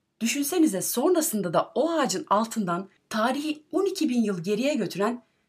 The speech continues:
tarihin en eski tapınağı çıkıyor. Keşif öncesinde ağaca giderek dilek dileyen kadınlarla konuşmayı ve sorular sormayı çok isterdim. Çünkü eminim dünya tarihini alt üst eden bu keşfe aralarından bazıları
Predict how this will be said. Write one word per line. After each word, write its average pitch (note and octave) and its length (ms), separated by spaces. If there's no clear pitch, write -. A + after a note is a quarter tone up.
tarihin A3 600
en C#4+ 120
eski A3 300
tapınağı F3+ 420
çıkıyor. D#3+ 380
Keşif - 280
öncesinde D#4+ 520
ağaca C4 360
giderek D4 420
dilek A#3 300
dileyen E3+ 320
kadınlarla G#3+ 600
konuşmayı F#3 560
ve G#3 40
sorular A3+ 400
sormayı F#3 400
çok F#3+ 180
isterdim. - 420
Çünkü C#4+ 220
eminim G#3 540
dünya B3 340
tarihini F#3+ 480
alt F#3 260
üst D#4 140
eden F#3 280
bu C#4 80
keşfe G#3 460
aralarından G3+ 640
bazıları A3 520